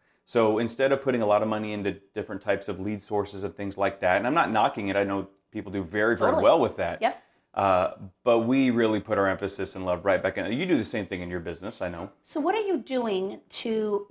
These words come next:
Speaker 2: get more agent referrals? Like, what kind of activities are you doing? Do you have operating procedures around that, or what does that look like?
Speaker 1: Yeah, uh,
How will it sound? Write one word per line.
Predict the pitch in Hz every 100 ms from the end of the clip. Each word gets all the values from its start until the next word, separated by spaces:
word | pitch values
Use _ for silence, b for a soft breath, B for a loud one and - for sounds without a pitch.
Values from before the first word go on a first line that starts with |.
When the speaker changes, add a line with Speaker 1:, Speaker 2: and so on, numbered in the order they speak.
| 170
Speaker 2:
get | 214 208
more | 196 180
agent | 165 151 -
referrals? | 143 - - - -
Like, | 185
what | 233 233
kind | 294 277
of |
activities | 226 214 214 196 180
are | 170
you | 160
doing? | 156 147
Do | 160
you |
have | 165 180 -
operating | 165 196 196 190 202 - b b _
procedures | 233 247 233
around | 240 247 254
that, | 247 240
or | 202
what | 208
does | 208
that | 170
look | -
like? | 147 147 _ - B B _
Speaker 1:
Yeah, | 190 190
uh, | - 139 139 127